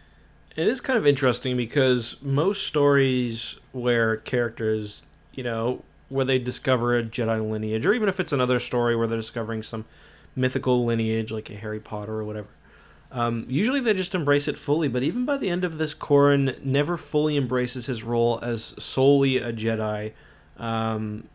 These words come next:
I'd say he, towards the end, he, he is basically a Jedi with kind of his own, um, streak to it, but he doesn't, like, like, you, you might expect him to decide at the very end to go back and train with Luke at the Jedi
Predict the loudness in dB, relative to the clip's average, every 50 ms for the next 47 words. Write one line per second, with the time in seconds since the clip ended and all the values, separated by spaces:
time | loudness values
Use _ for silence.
0 | -20 -20 -6 -6 -4 0 2 4 4 4 2 -2 -4 -4 2 4 4 4 4 2
1 | 2 2 2 0 0 -2 -4 -6 -8 -8 -8 -4 0 2 2 2 2 2 2 2
2 | 2 2 -2 -2 0 0 0 0 0 0 0 0 2 2 2 0 0 0 -2 -4
3 | -6 -12 -20 -20 -20 -20 -20 -20 -20 -20 _ -10 -6 -4 -2 0 0 0 -2 -2
4 | -2 0 0 0 0 0 -2 -2 -2 -6 -8 -10 _ -12 -8 -4 -4 -4 -4 -4
5 | -6 -8 -10 -10 -8 -8 -4 0 0 0 0 -2 -2 0 2 4 4 4 2 0
6 | 2 2 2 2 2 -2 -4 -6 -6 -4 -4 -4 -4 -6 -12 -20 -20 -20 -20 -20
7 | _ -20 -20 -20 -20 -20 -20 -20 _ _ _ _ _ _ _ -20 -18 -18 -18 -20
8 | _ _ _ -4 -4 -4 -4 -10 -16 -12 -12 -10 -10 -10 -12 -14 -18 -20 -16 -8
9 | -6 -2 0 2 0 0 0 0 -2 -2 -2 0 0 0 0 2 2 2 2 2
10 | 2 0 0 -2 0 2 2 2 2 2 2 2 2 4 2 2 0 -2 0 0
11 | 0 0 0 0 -2 -2 -4 -6 -8 -8 -6 -6 -6 -4 -4 -4 -6 -4 0 0
12 | 2 2 2 0 -4 -6 -6 -6 -4 -2 0 0 0 0 -2